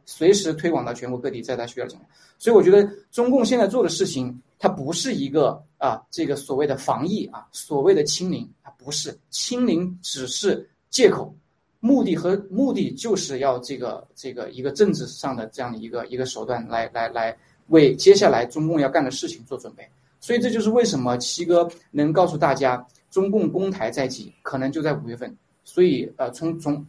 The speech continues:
种种的这个迹象表明，呃，这个真的是，呃，这个接下来的这个日子会非常非常难过，而且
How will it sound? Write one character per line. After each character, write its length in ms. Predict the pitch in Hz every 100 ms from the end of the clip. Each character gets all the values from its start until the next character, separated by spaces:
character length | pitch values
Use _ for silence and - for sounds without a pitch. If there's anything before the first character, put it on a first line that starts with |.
| _
种 180 | 147 208
种 140 | 175
的 80 | 120
这 80 | 147
个 60 |
迹 140 | 147 185
象 200 | 160 127
表 140 | 110
明， 200 | 107 104 - _ _
呃， 220 | - 127 117
这 200 | - 139
个 120 | 127
真 180 | 123 196
的 120 | 160
是， 400 | - 135 120 107
呃， 140 | 117 113 - _ _ -
这 160 | 127
个 80 | 123
接 160 | 127 151
下 120 | 156
来 120 | 113
的 80 | 120
这 140 | 123
个 100 | 120
日 160 | 139 147
子 220 | 123 107
会 260 | - 139 127
非 160 | 151
常 140 | 131 123
非 100 | 123
常 120 | 120
难 200 | 104 110
过， 160 | 123
而 160 | 110 131
且 280 | 131 120